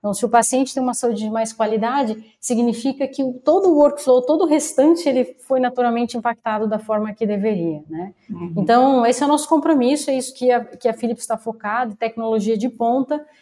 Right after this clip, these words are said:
Speaker 1: mas com a responsabilidade de tá operando em um segmento que é extremamente sensível, a gente tá lidando com a vida das pessoas, então a gente precisa sempre garantir que, que com esse nível de compromisso, essas são as soluções que a gente tá levando pro mercado.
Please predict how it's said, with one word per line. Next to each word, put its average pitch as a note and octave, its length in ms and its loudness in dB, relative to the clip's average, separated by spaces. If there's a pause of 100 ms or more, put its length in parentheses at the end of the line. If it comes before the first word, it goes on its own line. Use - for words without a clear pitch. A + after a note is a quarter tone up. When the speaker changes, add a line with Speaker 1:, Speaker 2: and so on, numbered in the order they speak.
(140)
Speaker 1:
mas A3+ 240 0
com B3 140 -4
a A#3+ 40 0
responsabilidade A#3+ 1160 -2
de G#3 160 -8
tá B3 120 0
operando A#3+ 460 2
em A#3 100 2
um A#3 80 2
segmento A3 720 -2 (340)
que C#4 80 2
é C4 60 8
extremamente C4+ 720 0
sensível, A#3 640 -4
a G#3+ 40 -20
gente A3+ 220 -8
tá A3+ 100 0
lidando A3 300 -2
com A#3+ 100 -2
a A#3 40 2
vida A3 320 0
das A3+ 220 -4
pessoas, A3 580 -2 (240)
então G#3 180 2
a G#3 60 2
gente A3 200 -2
precisa A3 400 -4
sempre A3+ 500 -4 (360)
garantir A3 600 2
que, A3 460 0
que A#3 120 0
com A#3 140 -6
esse A#3 180 -4
nível A3+ 400 0
de G#3 220 -2
compromisso, A3 800 -2 (260)
essas G#3+ 280 -2
são A3+ 140 -2
as A3 100 -2
soluções G#3 380 -4
que - 80 -6
a - 20 -4
gente G3 200 -4
tá G3+ 100 -8
levando G3 280 -2
pro G3 140 -8
mercado. G#3 400 -8